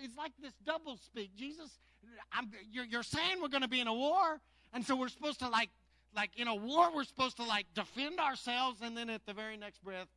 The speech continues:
turn the other cheek, go an extra mile, give 'em all your clothes.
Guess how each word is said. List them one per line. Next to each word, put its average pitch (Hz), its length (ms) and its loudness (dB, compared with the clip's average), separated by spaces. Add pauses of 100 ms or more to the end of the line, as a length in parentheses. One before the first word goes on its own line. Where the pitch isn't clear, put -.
(400)
turn 202 160 -4
the 208 100 -6
other 208 140 -6
cheek, 170 320 -12 (760)
go 180 140 -8
an 185 80 -10
extra 202 260 -10
mile, 175 440 -6 (600)
give 160 140 -12
'em 165 100 -16
all 180 140 0
your 196 160 -8
clothes. 160 460 -12